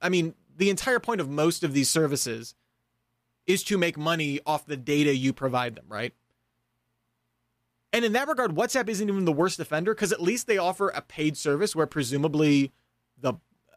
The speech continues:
a substantial amount of their revenue comes from, or a significant, I don't know, substantial, significant amount of revenue comes from. So at least, like, there's the possibility that they don't need to fully exploit all of the data from you because someone is paying to use their service to unlock certain features.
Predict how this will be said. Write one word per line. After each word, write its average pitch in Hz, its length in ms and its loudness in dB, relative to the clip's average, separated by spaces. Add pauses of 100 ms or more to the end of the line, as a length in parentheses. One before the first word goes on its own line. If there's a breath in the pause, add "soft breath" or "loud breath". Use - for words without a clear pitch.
(260)
a 143 100 0
substantial 151 480 0
amount 147 180 2
of 135 60 -2
their 135 120 0
revenue 131 360 0
comes 131 240 -14
from, 254 300 -2 (320)
or 151 180 0
a 143 120 -2
significant, 175 680 -2
I 139 60 -8
don't 139 100 -6
know, 127 80 -2
substantial, 139 460 -10
significant 151 520 -2
amount 170 200 0
of 131 100 -4
revenue 147 280 0
comes 147 220 -4
from. 240 260 -2 (280 soft breath)
So 226 160 2
at 208 80 -4
least, 240 320 2
like, 180 240 0 (240)
there's 185 220 0
the 175 80 -2
possibility 185 720 0
that 147 160 -2
they 156 100 2
don't 170 200 0
need 156 120 -2
to 143 80 -2
fully 175 440 2
exploit 147 420 -2
all 156 240 2
of 156 140 -2
the 143 80 -2
data 127 480 -2 (260)
from 131 240 -4
you 123 140 -6
because 131 400 -4
someone 151 400 -4
is 135 100 -6
paying 160 420 0
to 131 120 -6
use 127 180 -2
their 127 120 -14
service 139 340 -2
to - 160 -10
unlock 127 260 -4
certain - 220 -10
features. - 500 -4